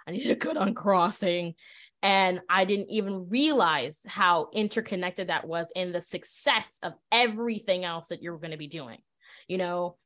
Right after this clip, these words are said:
if, if your energy and your vibration is protected, you're not, you don't have a leaky aura, or you're not, you know, uh, surrounding yourself in dangerous environments, or you're just protecting yourself in general,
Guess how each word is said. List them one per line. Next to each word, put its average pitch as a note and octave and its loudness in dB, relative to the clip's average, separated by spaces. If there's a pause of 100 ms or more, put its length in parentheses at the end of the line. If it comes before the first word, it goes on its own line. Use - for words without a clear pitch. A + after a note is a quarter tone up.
(180)
if, F#3+ -6 (160)
if F#3 -4
your G#3+ 0
energy G#3+ -2
and G3 -4
your F3+ -4
vibration F#3 -2
is F3 -6
protected, F#3 -2
you're F3 -6
not, F3+ -2
you F3 -4
don't F#3 -2
have F3+ -4
a F3 -6
leaky G#3+ 0
aura, F3+ 2
or E3 -4
you're F3 -4
not, F#3 -2 (400)
you F#3 -6
know, F3+ 0
uh, D3 -4
surrounding G#3 2
yourself F#3 -2
in F3+ -4
dangerous F3+ -6
environments, F3+ -2
or - -8
you're G3+ -4
just - -6
protecting A#3 -4
yourself G3 -6
in F3+ -10
general, G3+ -4